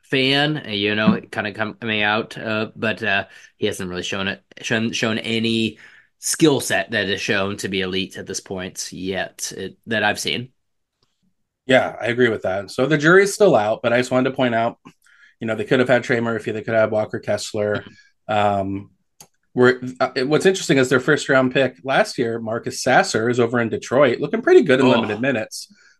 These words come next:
Speaker 2: Uh, he also,
Speaker 1: Oh,
Speaker 2: um,
Speaker 1: really?
Speaker 2: they also had, I like Marcus Sasser. We haven't talked about him on this podcast, but let's get into some players who are performing for the Grizzlies right now. And we gotta start with Vince Williams Junior.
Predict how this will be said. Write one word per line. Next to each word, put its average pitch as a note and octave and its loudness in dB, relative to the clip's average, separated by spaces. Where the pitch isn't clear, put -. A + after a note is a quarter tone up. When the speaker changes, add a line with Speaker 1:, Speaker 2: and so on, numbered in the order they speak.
Speaker 2:
Uh, G#2+ 2
he D3+ 2
also, A2 2
Speaker 1:
Oh, G2+ -8
Speaker 2:
um, G2+ -10
Speaker 1:
really? G2 -6
Speaker 2:
they A#2 -6
also A2 -4
had, G#2+ 0
I A2+ 2
like A2 0
Marcus F#2+ -8
Sasser. F#2 -8
We G#2 -8
haven't G#2 -12
talked - -10
about G#2 -8
him G#2+ -10
on A2 -12
this A2 -16
podcast, - -8
but C3 4
let's C#3+ -6
get E3+ 4
into D#3+ 4
some D3 0
players B2+ 4
who C3+ 2
are C3+ 4
performing G#2+ -6
for G#2+ -10
the G#2 -6
Grizzlies G#2 -6
right G2+ -4
now. G2+ -8
And G#2+ -6
we A#2+ 0
gotta D3 6
start C#3 4
with G#2+ -4
Vince B2 -2
Williams A2+ -4
Junior. G2 -6